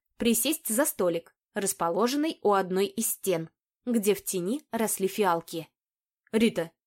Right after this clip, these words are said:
принесёте?" Он неожиданно обратился ко мне, почти нырнувший в арку. И я прикусила губу, но кивнула. Дом действительно ходил ходуном. Слуги мыли окна, начищали люстры и канделябры,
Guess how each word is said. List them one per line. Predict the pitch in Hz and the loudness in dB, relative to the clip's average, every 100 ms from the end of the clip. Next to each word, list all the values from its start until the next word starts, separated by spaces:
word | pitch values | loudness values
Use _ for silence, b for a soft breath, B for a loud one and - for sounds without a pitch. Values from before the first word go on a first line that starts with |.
| - | -2
принесёте?" | 220 220 208 302 - 165 _ _ _ | 0 2 2 0 -4 -6 _ _ _
Он | 196 214 320 | 2 4 4
неожиданно | 294 226 214 247 294 311 | 4 4 2 0 0 0
обратился | 269 208 196 202 190 196 | 0 -2 -2 -2 -2 -2
ко | 240 | 0
мне, | 233 180 165 _ _ - | 0 0 -6 _ _ -2
почти | 208 - - 339 | -2 -2 0 2
нырнувший | 285 185 196 - 277 | 2 2 0 0 0
в | 226 | 2
арку. | 180 - 170 156 _ _ _ _ _ _ _ | 2 2 -4 -4 _ _ _ _ _ _ _
И | 254 | 0
я | 226 202 339 | 2 2 2
прикусила | 381 - 247 - 285 | 2 2 0 0 0
губу, | 262 247 196 185 175 - _ | 0 -2 0 0 -2 -6 _
но | - 269 | -2 0
кивнула. | 254 302 220 175 160 160 _ _ _ _ _ _ - | 2 2 4 2 -2 -6 _ _ _ _ _ _ -10
Дом | 226 202 233 254 | -6 0 2 2
действительно | 233 233 - 285 311 220 | 0 -2 -4 -4 -2 -4
ходил | - 202 190 | -2 -2 -2
ходуном. | - 214 247 185 170 - _ _ _ _ _ _ _ | -2 0 2 2 -2 -10 _ _ _ _ _ _ _
Слуги | - - 254 330 233 | -10 -2 0 2 0
мыли | 233 269 | 2 4
окна, | 185 180 190 170 - _ | 4 2 -2 -6 -8 _
начищали | 254 247 240 - 311 226 | -6 -4 -2 0 2 2
люстры | 190 254 - 185 | 2 0 -2 -4
и | - | -4
канделябры, | 208 247 247 302 180 170 165 | -2 0 2 2 0 -2 -6